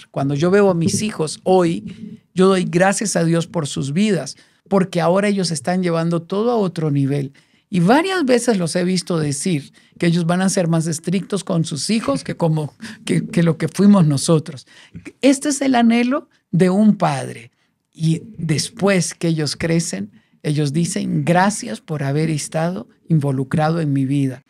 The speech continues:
por haberme ayudado a desarrollar los hábitos correctos, por haberme ayudado a tener una perspectiva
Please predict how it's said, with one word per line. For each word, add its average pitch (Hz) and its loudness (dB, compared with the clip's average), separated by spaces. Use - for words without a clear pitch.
por 165 4
haberme 202 0
ayudado 170 0
a 151 -4
desarrollar 143 -2
los 147 -4
hábitos 233 -4
correctos, 151 -2
por 156 -8
haberme 180 0
ayudado 151 0
a 151 -4
tener 151 -2
una 151 -2
perspectiva 214 -6